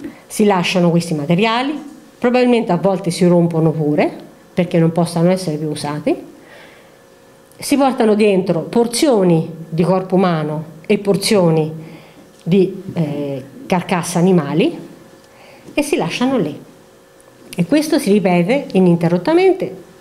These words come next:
fra il ventitreesimo e il, e il decimo secolo avanti Cristo. Questo fa pensare che una iterazione così costante di comportamento,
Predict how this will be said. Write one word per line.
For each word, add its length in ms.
fra 200
il 80
ventitreesimo 840
e 80
il, 100
e 120
il 100
decimo 400
secolo 540
avanti 340
Cristo. 400
Questo 540
fa 240
pensare 760
che 320
una 280
iterazione 960
così 320
costante 1000
di 480
comportamento, 1040